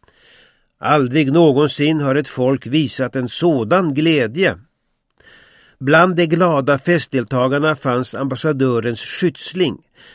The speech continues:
den då bara femton år gamle Carl Gustaf från Sverige, den blivande kung Carl den tionde Gustav.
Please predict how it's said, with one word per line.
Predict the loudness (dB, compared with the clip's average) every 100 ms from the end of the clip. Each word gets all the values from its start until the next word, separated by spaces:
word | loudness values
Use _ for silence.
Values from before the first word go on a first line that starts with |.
| _ _
den | 4 4 6
då | 4
bara | 4 2 2 -2
femton | 0 0 0 -2 -2 0
år | 2 2 0
gamle | 0 0 0 -4
Carl | -4 -4 -4
Gustaf | -2 -4 -4 -8 -8
från | -8 -8
Sverige, | 0 0 0 -6 -12 _ _
den | 0 2
blivande | 4 4 2 -2 -4
kung | -2 -2 -2
Carl | -4 -4 -2
den | -4 -4
tionde | -4 -2 -4 -6 -4
Gustav. | -4 -4 -4 -4 -4